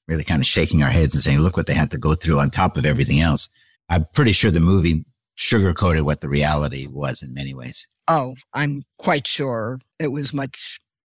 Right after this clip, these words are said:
Speaker 2: I'm gonna say much worse, but that doesn't really give it the full weight of how horrible it must be. I'm sure people said things to these women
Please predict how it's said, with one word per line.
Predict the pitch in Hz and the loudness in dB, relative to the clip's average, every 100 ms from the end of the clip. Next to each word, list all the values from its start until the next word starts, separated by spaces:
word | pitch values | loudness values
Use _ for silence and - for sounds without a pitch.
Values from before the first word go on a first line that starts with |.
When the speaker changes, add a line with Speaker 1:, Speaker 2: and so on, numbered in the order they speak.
| - | 2
Speaker 2:
I'm | 208 | 4
gonna | 233 247 | 4 2
say | 214 190 | 0 -2
much | 165 143 - | -2 -6 -10
worse, | 131 139 165 190 - - | -6 0 0 -2 -8 -12
but | - 139 | -10 -4
that | 170 165 | -2 0
doesn't | 175 165 156 | -2 -2 -4
really | 151 139 139 123 - _ 143 | -4 -6 -12 -16 -20 _ _
give | 170 151 | -2 0
it | 147 | -2
the | 143 | -8
full | - 160 143 | -2 -2 -2
weight | 131 147 127 131 - | -2 0 0 -2 -6
of | 131 123 135 - _ _ _ | -6 -6 -10 -18 _ _ _
how | 208 190 | 0 2
horrible | 160 156 143 131 131 | 2 0 -2 -4 -8
it | 62 | -8
must | 147 131 - | -6 -6 -6
be. | 135 95 117 | -4 -4 -4
I'm | 101 147 | -6 -6
sure | - 165 143 | -4 -2 -2
people | 127 147 139 120 | -2 -4 -4 -8
said | - - 220 190 165 | -10 -4 0 0 -2
things | 190 175 165 - | -4 -2 -4 -6
to | - | -8
these | 160 156 143 | -4 -4 -4
women | 165 156 156 156 156 156 | -2 2 2 2 0 -2